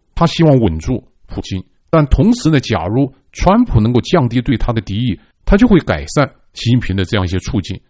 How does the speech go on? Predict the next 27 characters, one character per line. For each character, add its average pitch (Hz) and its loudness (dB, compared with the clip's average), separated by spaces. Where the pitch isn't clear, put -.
所 - 0
以 - -4
L 190 0
T 233 2
认 247 4
为 120 4
《华 - -2
尔 147 2
街 143 2
日 196 0
报》 214 0
的 131 2
判 151 4
断 117 2
和 104 0
路 147 0
透 151 -4
社 208 0
的 151 0
判 127 -4
断， 101 -2
从 139 4
逻 127 6
辑 214 2
上 - -4
来 104 0
讲 92 -4